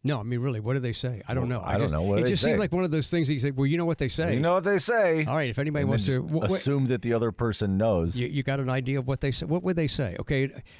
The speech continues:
Speaker 1: a-, an eighty-three-year-old gets a twenty-nine-year-old pregnant. You know what they say. All right, so what do they say? The Oakland Heart Jewelers Talk and Text Line, five oh four, two six oh, one eight seventy.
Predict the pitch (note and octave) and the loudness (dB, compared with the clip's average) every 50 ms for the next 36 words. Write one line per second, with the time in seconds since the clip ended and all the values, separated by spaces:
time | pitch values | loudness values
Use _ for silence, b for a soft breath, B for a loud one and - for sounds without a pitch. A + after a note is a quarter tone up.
0 | B B - C3+ - _ - C#3 C#3 D3+ F3+ G3 G3 - - F3+ E3 C#3+ C#3 C3+ | B B -6 -6 -4 _ -4 -2 0 0 0 0 -2 -2 0 0 0 2 2 2
1 | B2 B2 A#2+ A#2+ A#2+ B2 A#2+ G#2+ F2 - - - C3+ - - B2 - - D#3 D#3+ | 2 2 2 2 2 2 0 -2 -6 -8 -6 -6 -4 -2 -2 -2 0 0 0 0
2 | D#3 C#3+ C3+ C3 C3 C3+ B2+ A#2 A2+ G#2+ - - B2+ B2 A2+ G#2+ G#2 G#2+ - _ | 0 0 0 2 2 2 0 0 -2 -2 0 0 0 0 0 -2 -4 -4 -6 _
3 | _ _ _ _ C3 C3+ D3 C#3+ C3 B2+ - C3 A#2+ - - B2+ G#2+ F#2 F#2 - | _ _ _ _ -2 0 0 0 0 0 0 -2 -2 0 -2 -2 -2 -4 -8 -12
4 | - _ - B2+ B2 A#2 - - C3+ B2+ D3 D3+ C3 B2 A#2 - - B2 G2 F2+ | -10 _ -4 -4 -4 -4 -2 -2 0 0 0 0 0 0 -2 -2 -2 -4 -4 -4
5 | F#2 - b b b b b b b b A2+ B2 C3+ D3+ C#3+ E3+ D3+ C#3 C#3 A#2+ | -10 -14 b b b b b b b b -2 -2 -2 0 0 0 0 0 0 -2
6 | - D3 C#3+ C3+ B2 - - C#3 B2+ A2+ B2+ A2 - C3+ C3 - - C#3 B2 B2 | -2 -2 0 0 0 0 -2 -2 -2 -2 -4 -2 -2 -4 -4 -2 -4 -2 -2 0
7 | C3+ C3 B2+ A2+ - _ _ _ _ _ - B2+ C3+ C#3+ C3 D#3 C#3 A#2+ - D3 | -2 -2 -4 -6 -12 _ _ _ _ _ -2 0 0 2 0 0 -2 -2 -2 0
8 | C3+ C3 B2+ C3 C3 B2 A#2 _ _ - - - D3 D3+ C3 - D3 C3 - - | 2 2 2 2 2 0 -2 _ _ -10 -2 0 0 2 2 2 0 -2 0 0
9 | C3 B2 B2 C3 C3 A#2 G2 - _ G#2+ A2 B2 B2 A#2+ B2 A#2 - - B2 A2+ | 0 2 2 2 2 0 -2 -4 _ -2 -2 0 0 0 -2 -2 0 0 0 0
10 | A2 G2+ G2 F#2 | 0 -2 -2 -6